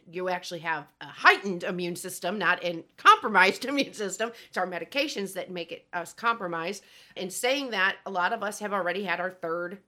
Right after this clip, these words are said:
shot. Shout out to Sarah in New Zealand. Shout she is in our article. We interviewed her about the September shortage, and she has only received one.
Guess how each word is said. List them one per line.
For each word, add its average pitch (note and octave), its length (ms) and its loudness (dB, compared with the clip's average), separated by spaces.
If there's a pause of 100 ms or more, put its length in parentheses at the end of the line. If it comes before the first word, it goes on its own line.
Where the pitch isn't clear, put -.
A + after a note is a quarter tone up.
shot. - 460 -6 (680)
Shout A#3 320 8
out B3 300 8
to F#3+ 80 -4
Sarah A#3+ 540 6 (140)
in F#3+ 320 4
New G#3 140 2
Zealand. C4 380 2
Shout D#5+ 160 -2 (640)
she B3+ 200 0
is B3+ 120 4
in A#3 120 6
our G#3 140 8
article. G#3 440 4
We G3 160 0
interviewed G3 400 0
her F#3+ 200 2
about F#3 240 0
the F3+ 80 -6
September A#3+ 500 -2
shortage, G#3 580 0
and G#3+ 400 4
she C#4+ 380 -4
has A#3+ 180 -4
only A3+ 260 2
received A3+ 400 -4
one. A#3+ 340 2